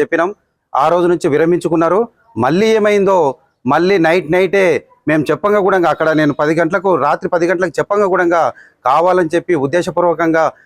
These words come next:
పైన, ఆ, తోరణాలు కట్టడం వల్ల మేము జాతీయ జెండాను మేము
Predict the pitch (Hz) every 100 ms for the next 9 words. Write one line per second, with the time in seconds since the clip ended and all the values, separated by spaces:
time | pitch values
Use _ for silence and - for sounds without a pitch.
0 | _ - 143 180 175 151 117 _ _ _
1 | - 127 127 156 185 185 165 175 165 156
2 | 156 165 131 - _ - 131 165 165 156
3 | 131 151 214 202 208 202 196 180 165 156
4 | 143